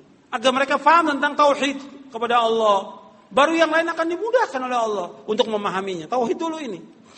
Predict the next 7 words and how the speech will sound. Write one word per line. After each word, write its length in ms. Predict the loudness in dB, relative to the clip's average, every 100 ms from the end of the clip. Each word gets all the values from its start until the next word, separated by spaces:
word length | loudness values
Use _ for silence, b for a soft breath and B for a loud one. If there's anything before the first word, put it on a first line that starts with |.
| B B _ _ _ _ _ _ _ _ _ _ b b b b _
Seandainya 480 | 2 4 2 0 2
mereka 240 | 2 2
melakukan 400 | 2 0 -2 -2
semua 240 | -2 -4
perbuatan 480 | -4 -2 -2 -2 -4
sholat, 480 | -2 0 0 0 -4
puasa, 480 | 0 2 2 0